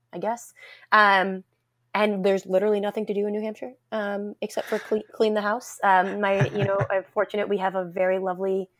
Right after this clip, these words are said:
Speaker 1: you know, house and property. So, you know, I go out and pick raspberries with my mom and we go hang out in the garden and, um, we're having a party on Sunday. So we're gonna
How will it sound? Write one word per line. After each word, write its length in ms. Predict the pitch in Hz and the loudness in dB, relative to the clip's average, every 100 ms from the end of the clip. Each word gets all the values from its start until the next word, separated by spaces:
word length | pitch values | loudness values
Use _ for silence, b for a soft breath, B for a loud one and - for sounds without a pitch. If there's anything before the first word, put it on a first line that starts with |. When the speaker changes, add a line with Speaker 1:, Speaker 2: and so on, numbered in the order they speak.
| _ _ _ _ | _ _ _ _
Speaker 1:
you 100 | 208 196 | -2 0
know, 120 | 185 | 0
house 400 | 180 208 202 - | 2 2 2 -6
and 240 | 190 185 | -6 -6
property. 440 | - 185 202 190 196 | -4 -4 -2 -4 -4
So, 320 | 202 185 185 | -4 -4 -6
you 80 | 202 | -8
know, 180 | 190 196 | -6 -4
I 80 | 185 | -2
go 100 | 202 | -2
out 140 | 208 | -2
and 120 | 214 | -4
pick 180 | - 233 | -8 -2
raspberries 460 | 220 233 220 190 180 | 0 0 -2 -4 -4
with 80 | 180 | -10
my 120 | 170 | -10
mom 240 | 170 165 | -10 -10
and 100 | 175 | -8
we 80 | 175 | -4
go 140 | 190 | -2
hang 160 | 190 196 | -2 -4
out 80 | 202 | -4
in 60 | |
the 60 | 208 | -2
garden 400 | 202 214 208 180 | 0 0 -2 -4
and, 280 | 170 175 180 b b b b | -6 -8 -10 b b b b
um, 440 | 170 170 185 180 - _ - | -8 -6 -6 -10 -14 _ -4
we're 200 | 185 180 | -2 0
having 200 | 185 196 | -2 -2
a 40 | |
party 320 | - 214 226 | 0 -2 0
on 100 | 208 | 0
Sunday. 220 | 196 196 180 | -2 -4 -2
So 100 | 190 | -4
we're 100 | 180 | -2
gonna 180 | 190 | -2